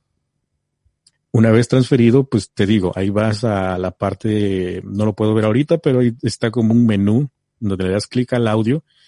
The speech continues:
y te aparece otro menú ahí donde te aparecen ya lo-, los ajustes que tú quieras, por ejemplo, de M P tres,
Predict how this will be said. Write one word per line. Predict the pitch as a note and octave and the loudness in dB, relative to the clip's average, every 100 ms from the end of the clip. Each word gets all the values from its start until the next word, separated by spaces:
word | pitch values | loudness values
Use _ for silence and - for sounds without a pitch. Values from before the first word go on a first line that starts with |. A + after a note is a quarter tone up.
| _ | _
y | A2 | -8
te | G2 | -6
aparece | F#2 G#2 A2+ | -4 -4 -2
otro | A#2+ B2 C3 | -4 -2 0
menú | A#2+ B2 B2+ | 2 4 2
ahí | A2+ B2 | 2 0
donde | B2 A2 F#2+ | 0 -2 -4
te | F#2+ | -6
aparecen | - F#2+ G2+ G#2+ G#2 | -4 -4 -4 -4 -2
ya | G2 G2 | 0 0
lo-, | G2 F#2+ | 0 -2
los | F#2 F#2+ G#2+ | -4 -6 -6
ajustes | - A2 G2 A2+ | -6 -6 -4 -6
que | - | -8
tú | G2 | -10
quieras, | - G#2+ G#2 F#2 | -4 -2 -4 -6
por | G#2 | -10
ejemplo, | F#2+ G2 G#2+ | -8 -4 -4
de | G2 | -2
M | G2+ | -2
P | G#2 B2 | -2 -6
tres, | - B2 C#3 | -2 -2 -2